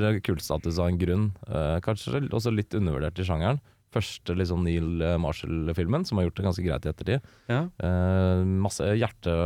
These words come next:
Speaker 1: og vilje, tror jeg. Og det føler man litt er der, der man vil veldig mye, og så har kanskje ikke midlene vært der
Speaker 2: Mm.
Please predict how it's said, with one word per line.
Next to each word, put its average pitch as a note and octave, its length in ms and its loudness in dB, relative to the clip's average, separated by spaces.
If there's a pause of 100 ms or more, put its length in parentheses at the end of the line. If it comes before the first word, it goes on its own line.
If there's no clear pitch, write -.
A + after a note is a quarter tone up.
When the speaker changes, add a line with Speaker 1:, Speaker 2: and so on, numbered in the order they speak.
(120)
Speaker 1:
og F2+ 480 2
vilje, D#2+ 420 0
tror G#2+ 220 0
jeg. D#3 40 -6 (140)
Og G#2 80 -6
det F#2 120 -4 (320)
føler F2+ 180 0
man F2+ 160 0
litt E2+ 240 -4
er C#2 160 -2
der, G#2+ 160 2
der F2 240 -2
man F2 220 2
vil E2+ 420 0
veldig F2+ 240 0
mye, E2+ 180 2
og E2+ 80 0
så E2 100 -2
har E2 80 -2
kanskje D#2+ 280 -2
ikke E2 80 -2
midlene C#2+ 400 -4
vært C#2 220 -6
der D#2 200 -2 (300)
Speaker 2:
Mm. G#2 260 -4